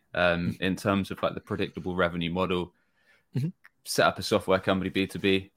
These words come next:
Speaker 1: get a team of S D Rs, go to
Speaker 2: Mm-hmm.
Speaker 1: market, just seems
Speaker 2: Yep.
Speaker 1: to be the playbook. Do you think there's any flaws in that, though, um, do you think companies, especially
Speaker 2: Yep.
Speaker 1: B two B SaaS, do you think they overinvest in outbound?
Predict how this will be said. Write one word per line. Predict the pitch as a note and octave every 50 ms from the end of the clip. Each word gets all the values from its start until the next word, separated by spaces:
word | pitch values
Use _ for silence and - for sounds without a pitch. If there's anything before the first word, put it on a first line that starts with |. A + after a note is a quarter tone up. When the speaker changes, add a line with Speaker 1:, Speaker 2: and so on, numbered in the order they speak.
| _ _
Speaker 1:
get | - A2 F2+
a | F#2+
team | - - G2 G2
of | F2 F#2+
S | F#2+ F#2 -
D | - F#2 F#2+
Rs, | F#2+ F#2 F#2 F#2 F2 - - - _ _ _ -
go | - A2 F#2+
to | F2+ -
Speaker 2:
Mm-hmm. | - F#2
Speaker 1:
market, | F#2 F#2 F#2+ F#2 - G2+ F#2+ D#2+ - _ _ _ _ - _ _ _ _ -
just | - A#2+ - -
seems | B2 A#2+ A#2+ A#2
Speaker 2:
Yep. | A#2 -
Speaker 1:
to |
be | - G#2+ G2
the | F#2
playbook. | F#2 - - A2 G#2+ G2 E2 D2 - -
Do | - C#3+
you | D#3+
think | D3 - F3 C3+
there's | C#3+ C#3+ D3 D3
any | D3 C#3 C3+
flaws | C#3 - - - D3 D3 C#3+ C#3 C3+ -
in | G2 F2+ F#2
that, | F2+ E2+ - -
though, | G2+ F#2 F2+ F#2+ - _ _ _ _ _ _ _ _ -
um, | F#2+ F#2+ F2+ F2 F2 F2+ F#2+ F#2+
do | - A#2
you | A#2
think | A2+ - A#2 G#2 -
companies, | - A#2+ A#2 G#2+ B2+ A2+ A2 A2 G#2+ -
especially | - - - - - - - B2 A2 G#2 - G2
Speaker 2:
Yep. | G2 F#2
Speaker 1:
B | - G#2
two | G2 - -
B | G2 F#2+
SaaS, | - - G#2+ F2 F2+ -
do | - G#2+
you |
think | G2+ - -
they | A2 A2+ A#2 A#2 A2+
overinvest | A2 A2+ A2 G#2 G#2+ B2+ C3+ C3+ - - - - _ _ _ _ _ - - - - - -
in | - G2+
outbound? | G2 F#2+ - - F2+ F2+ F2 E2+ F2+ G2 -